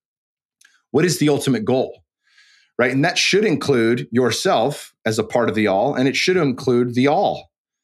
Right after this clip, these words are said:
It should include be, you know, being of service to others, right? And that's, that's kind of the nature of the game and fit for service.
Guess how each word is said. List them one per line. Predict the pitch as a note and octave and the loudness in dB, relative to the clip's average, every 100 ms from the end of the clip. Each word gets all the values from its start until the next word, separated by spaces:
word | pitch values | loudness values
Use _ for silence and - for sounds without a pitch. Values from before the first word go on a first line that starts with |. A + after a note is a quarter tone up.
| _ - | _ -6
It | G#2+ | -2
should | - E3 | 0 0
include | C3+ C#3 C3 A2 | 0 2 0 0
be, | B2+ B2 B2 - _ | 0 2 0 -6 _
you | A2+ | -2
know, | G#2 A#2 - | -2 -2 0
being | B2 C#3 | 0 2
of | C3 | 0
service | - B2 A#2+ - | 0 0 0 -2
to | B2 B2 | -2 -2
others, | F3+ F2+ - - | -2 -4 -4 -4
right? | A2 | -2
And | A2 A#2 | -2 -2
that's, | B2 - | -4 -4
that's | A#2 A#2 - | -4 -4 -4
kind | D3 | -2
of | C3+ | 0
the | A#2 | 0
nature | B2 - | 0 0
of | A2+ | -2
the | A2+ | 0
game | B2 B2+ | 0 0
and | G#2+ | 0
fit | C3+ - | -4 -4
for | A2+ | -4
service. | F#3 F3+ G#2 - | -2 -2 -2 -6